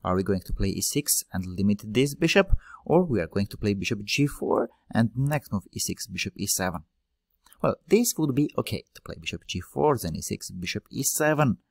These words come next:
But why to develop the bishop on g four when the bishop is going to feel wonderful on the long diagonal? Look, there is no e four pawn, the pawn is on e five, and also white has not light square bishop.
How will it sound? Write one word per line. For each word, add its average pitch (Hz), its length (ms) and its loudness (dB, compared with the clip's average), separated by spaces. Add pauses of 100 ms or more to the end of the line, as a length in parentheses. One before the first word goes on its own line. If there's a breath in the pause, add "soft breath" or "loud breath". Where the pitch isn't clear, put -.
(480 soft breath)
But 131 220 2
why 190 380 4
to 196 120 4
develop 117 300 2
the - 80 -8
bishop - 320 -4
on 110 220 0
g 147 140 2
four 202 460 6
when 113 360 2
the 92 100 -2
bishop - 320 -4
is 90 120 -6
going 92 360 -4
to 92 120 -12
feel 87 180 -10 (160)
wonderful 113 840 0 (320 soft breath)
on 104 220 0
the 110 80 0
long 123 440 4
diagonal? 101 800 4 (680 soft breath)
Look, - 260 8
there 131 180 4
is 147 140 4
no 170 220 4
e 180 60 0
four 104 360 4
pawn, 165 380 4 (160)
the - 80 -8
pawn 113 200 6
is 104 120 2
on 110 180 4
e 123 100 -2
five, 95 540 2 (380 soft breath)
and 117 160 6
also 160 300 2
white 107 440 0
has 120 240 -2
not 143 380 -2
light 123 380 4
square 123 340 2
bishop. 107 340 -2